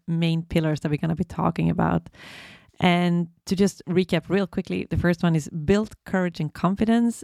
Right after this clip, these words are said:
The second one is performance. Third one is reframing failure. And the fourth one is success, happiness, and fulfillment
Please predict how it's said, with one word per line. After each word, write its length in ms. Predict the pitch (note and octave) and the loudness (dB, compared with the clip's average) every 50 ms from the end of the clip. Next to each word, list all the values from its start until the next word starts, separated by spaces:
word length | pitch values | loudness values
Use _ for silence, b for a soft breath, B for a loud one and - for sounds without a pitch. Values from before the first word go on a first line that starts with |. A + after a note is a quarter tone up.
| - - | -14 -4
The 140 | D#3+ D#3+ | -2 -2
second 400 | C#3+ - - F3 E3+ - E3+ D#3+ | -2 0 -2 -4 -2 0 0 0
one 240 | D#3 D#3 D#3+ D3+ D3+ - - | 2 2 0 0 -2 -2 -2
is 220 | E3 D#3 - - | -2 -2 -2 -6
performance. 880 | - - - D3 - - - G3+ A3+ A3+ A#3 A#3 A#3 A#3 A3+ - - - _ _ _ _ - | -6 -6 -6 -6 -2 2 2 4 4 4 2 2 2 0 -2 -6 -12 -20 _ _ _ _ -2
Third 240 | E3+ E3 D#3+ - | -2 -2 0 0
one 140 | - D#3+ D#3 | -2 -2 0
is 180 | - D#3 C3+ - | 0 -2 -2 -2
reframing 720 | - D#3 E3 A#3 C#4 C#4 - - A3+ A3 G#3+ G#3+ G3+ F#3 | 0 2 4 4 4 4 2 0 2 2 2 2 0 -2
failure. 640 | - - _ - F3+ F3 E3 E3 E3+ E3+ E3+ E3+ - - | -4 -6 _ 0 2 2 2 2 2 2 2 0 -2 -2
And 260 | - E3 D#3+ D#3 D#3 | -2 0 0 0 0
the 80 | D#3 D#3 | 0 -2
fourth 340 | - - - E3+ E3 E3 - | -2 0 0 0 0 0 0
one 160 | E3 D#3+ D3+ - | 0 0 0 -2
is 140 | - D3+ C#3 | -4 -6 -6
success, 600 | - - - - - - - - F3 E3 - - | -6 -10 -10 -10 -10 -6 -2 -2 -2 -2 -2 -6
happiness, 680 | - - - - - E3 E3+ E3 - E3 D#3 D#3+ D#3 - | -14 -18 -14 -2 0 0 2 2 0 0 0 0 -2 -2
and 140 | - D#3 C#3 | -4 -6 -2
fulfillment 680 | - D#3 D3 - - E3 D#3 D#3 D3+ D3 D3+ D#3 - | -2 -2 -4 0 0 2 2 2 2 2 0 0 -2